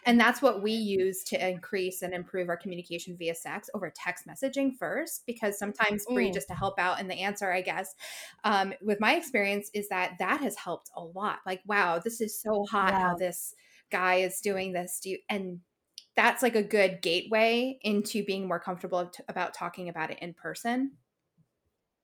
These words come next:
Speaker 2: Mm-hmm, mm-hmm. Um, another really great website is O M G Yes.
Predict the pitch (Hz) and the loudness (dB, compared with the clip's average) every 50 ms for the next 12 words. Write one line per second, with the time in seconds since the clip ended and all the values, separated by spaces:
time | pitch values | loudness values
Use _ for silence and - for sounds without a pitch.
0 | _ _ - 208 180 170 190 185 180 180 175 165 185 - 185 175 170 185 180 180 | _ _ -8 -6 -4 -4 -2 -2 -2 -4 -4 -8 -10 -12 -10 -8 -6 -6 -6 -6
1 | 190 - - - - - - - 208 - - 214 220 214 208 208 214 - 226 226 | -8 -10 -14 -18 -18 -18 -18 -18 -10 2 6 6 8 8 8 6 4 4 4 4
2 | 247 247 320 339 285 247 240 233 220 180 196 196 190 190 - - - 180 175 170 | 6 6 6 4 6 4 4 4 4 2 4 4 4 4 2 -2 -2 0 0 0
3 | 175 - - - 214 233 247 - - 190 180 180 185 - - 190 185 196 196 196 | 0 -2 0 2 2 4 4 4 4 4 4 4 2 0 2 4 4 4 2 0
4 | 196 175 190 185 175 175 165 160 - 208 208 - - - - - - - - | -2 -2 -2 -2 2 2 2 2 2 0 -2 -8 -12 -14 -14 -14 -16 -18 -20